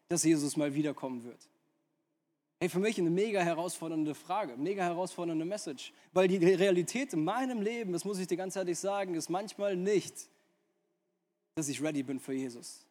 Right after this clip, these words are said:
Ist manchmal nicht, dass ich damit rechne, dass es jeden Moment soweit sein könnte, wie in einem Theaterstück, oder? Wann ist denn die Hochzeit?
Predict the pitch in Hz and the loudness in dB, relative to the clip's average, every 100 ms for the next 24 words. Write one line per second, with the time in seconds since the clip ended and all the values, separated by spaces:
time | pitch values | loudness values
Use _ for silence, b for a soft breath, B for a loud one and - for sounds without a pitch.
0 | _ _ 151 185 233 - 180 180 233 196 | _ _ -2 -2 -2 4 6 8 6 4
1 | - - - b - 190 165 175 160 - | 0 -12 -20 b -2 0 2 2 2 0
2 | 196 233 - 190 175 147 143 202 285 240 | 0 0 0 0 0 0 2 2 4 2
3 | 240 254 214 175 151 175 220 339 - 151 | 0 -2 0 0 0 0 2 2 2 0
4 | 151 208 185 170 196 170 - 139 175 196 | -2 -2 0 2 2 0 -2 0 2 2
5 | B B 170 180 262 190 165 - 156 | B B 2 4 6 6 6 4 0